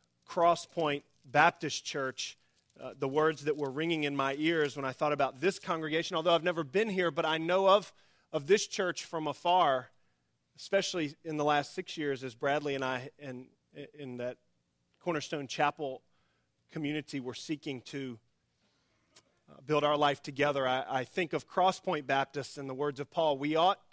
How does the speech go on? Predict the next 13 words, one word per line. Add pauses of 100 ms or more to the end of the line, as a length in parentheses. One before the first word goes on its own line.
(380)
always
to
give
thanks
to
God
for
you,
brothers,
as
is
right,
because